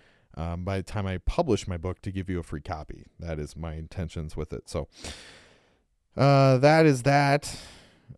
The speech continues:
Uh, obviously, if you wanna get a, get in on Logos, logos dot com forward slash undying light, all of that stuff, again,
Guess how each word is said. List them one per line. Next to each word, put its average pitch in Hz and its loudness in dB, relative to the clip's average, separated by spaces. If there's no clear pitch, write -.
Uh, 110 0
obviously, 110 0
if 104 -4
you 95 -2
wanna 101 0
get 98 0
a, 92 0
get 110 -2
in 104 0
on 98 -2
Logos, 98 0
logos 98 -2
dot 92 -4
com 98 -4
forward 95 -2
slash 95 -4
undying 92 -4
light, 110 -2
all 95 0
of 90 0
that 90 -4
stuff, 92 -4
again, 87 -6